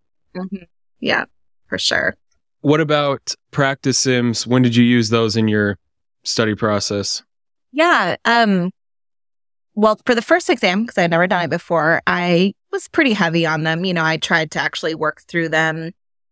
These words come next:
Speaker 2: Um, again, reminding myself, "It's okay if you don't know it, just either plug something in or leave it blank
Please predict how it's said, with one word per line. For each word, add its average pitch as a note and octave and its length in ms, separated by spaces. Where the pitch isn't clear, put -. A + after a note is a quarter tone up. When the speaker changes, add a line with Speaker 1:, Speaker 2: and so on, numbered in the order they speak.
Speaker 2:
Um, D#3+ 400
again, D#3+ 380
reminding F3 400
myself, E3+ 440
"It's - 160
okay A#3+ 420
if - 180
you F3 80
don't E3+ 240
know G3 220
it, F#3+ 280
just - 460
either E3+ 200
plug G#3 300
something A#3 300
in G#3+ 180
or E3+ 100
leave F3+ 180
it G3 80
blank F3+ 400